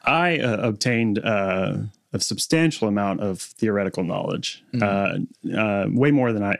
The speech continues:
Speaker 1: or at least relatively speaking, like, compared to
Speaker 2: Mm-hmm.
Speaker 1: what I was before, I, I had no idea what I was doing.
Speaker 2: Yeah.
Speaker 1: I was just using my ear, and I still, even to this day, I actually still mostly use my ear.
Speaker 2: Mm-hmm.
Speaker 1: But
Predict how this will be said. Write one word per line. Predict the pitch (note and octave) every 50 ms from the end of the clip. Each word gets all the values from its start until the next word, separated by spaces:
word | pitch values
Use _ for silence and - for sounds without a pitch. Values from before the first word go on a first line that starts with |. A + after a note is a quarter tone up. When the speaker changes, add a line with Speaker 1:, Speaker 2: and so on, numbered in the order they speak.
| -
Speaker 1:
or | - - - - -
at | C3
least | C3 A#2+ A2+ -
relatively | B2+ A#2+ A#2 - G#2 F2 G2+
speaking, | F#2 - - F2+ - - E2+ F2+ G2+
like, | G#2 G#2 G2+ G2 -
compared | - - - C#3+ C3
to | A#2+ G#2+
Speaker 2:
Mm-hmm. | G#2
Speaker 1:
what | G#2+ G#2+
I | G2+
was | G#2 G#2+ G#2 F#2
before, | - F#2+ - - G#2+ G2+ F#2+ F#2 F2+ F2+ F2+
I, | F2+ F#2+ G2 - _ _ - - -
I | - G#2
had | G2+ G2+ F#2+
no | F#2+ G2 G#2 A2+ G#2 G2+
idea | F#2 F2+ F2 F#2 F2
what | F2+ F2
I |
was | F2+ F2 -
doing. | - F2+ - - - - _ _ _ _
Speaker 2:
Yeah. | B2+ A#2+ G#2 - - C3 B2
Speaker 1:
I | - G2+
was | G2 G2 F#2+
just | A2+ A#2 A2+ -
using | A#2+ A2 G#2+ G#2+
my | G2+ G2 F2+
ear, | F#2+ G2+ G2 G2 F#2+
and | F#2+ G#2 A2+ G#2+
I | A2+
still, | A#2+ - - - F3 E3 D3+ B2 G2 - - - - -
even | - C#3+ D3 C3
to | G2+ A2
this | G#2 G2 F2+
day, | F#2 A2 G2+ F#2+ F#2
I | F#2
actually | F#2 G2 F#2+ - G2 F#2 F2 - _
still | - - - - F#2+ F2+ F2+ - - B2 C3
mostly | A#2 A2 G#2+ A2+ - - G2 F#2
use | F2+ F#2 F#2 -
my | F#2 F#2 F#2+
ear. | - G#2 G#2 F#2+ - -
Speaker 2:
Mm-hmm. | - D3+ C#3+ C3+ C3+ B2 A#2 A#2+ B2 - _ _
Speaker 1:
But | - C3+ C3+ A#2+ A2 - - -